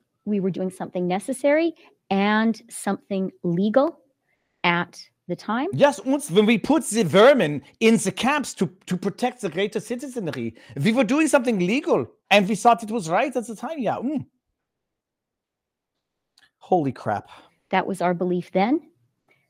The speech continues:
Speaker 1: That was our belief as we testified at length to Chief Justice Rouleau.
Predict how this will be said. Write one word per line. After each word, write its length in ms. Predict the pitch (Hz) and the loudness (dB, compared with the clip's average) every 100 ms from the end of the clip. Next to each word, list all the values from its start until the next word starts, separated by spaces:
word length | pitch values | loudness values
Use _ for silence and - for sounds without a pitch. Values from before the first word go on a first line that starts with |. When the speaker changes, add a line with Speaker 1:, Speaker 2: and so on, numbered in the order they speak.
| - | -8
Speaker 1:
That 340 | 196 196 202 208 | 2 2 2 2
was 500 | 196 185 185 - - - | 2 2 0 -6 -18 -6
our 140 | 180 175 | -2 -2
belief 520 | 180 208 247 262 _ _ | -4 -4 -6 -8 _ _
as 460 | 180 175 175 175 - - | 0 2 0 -4 -12 -8
we 160 | 180 | -8
testified 680 | - 190 185 185 - 170 175 - | -6 -10 -10 -12 -8 -6 -6 -8
at 180 | 165 - | -10 -6
length 480 | 175 233 - _ _ _ _ _ _ _ - | -4 -4 -6 _ _ _ _ _ _ _ -14
to 360 | - 214 202 | -4 -2 -2
Chief 260 | 202 208 190 | -4 -10 -8
Justice 420 | 190 185 196 - | -8 -8 -12 -8
Rouleau. 360 | 185 185 214 | -4 -2 -4